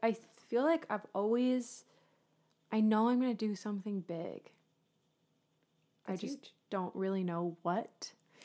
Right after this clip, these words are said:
Speaker 2: What does it involve?
Speaker 1: Definitely helping other people. Um, I want to, I want to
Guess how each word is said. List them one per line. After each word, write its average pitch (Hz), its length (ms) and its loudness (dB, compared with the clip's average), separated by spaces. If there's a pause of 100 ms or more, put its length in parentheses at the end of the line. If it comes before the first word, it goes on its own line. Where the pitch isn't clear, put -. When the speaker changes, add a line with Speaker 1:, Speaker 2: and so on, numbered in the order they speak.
(1080)
Speaker 2:
What 226 100 0
does 339 120 2
it 320 100 0
involve? 185 600 4 (1000)
Speaker 1:
Definitely 220 440 2
helping 180 320 -4
other 170 180 -6
people. 214 480 -6 (1300)
Um, 175 420 0
I 202 180 4
want 208 540 2
to, 185 560 0 (1080)
I 208 260 8
want 208 380 2 (100)
to 175 540 0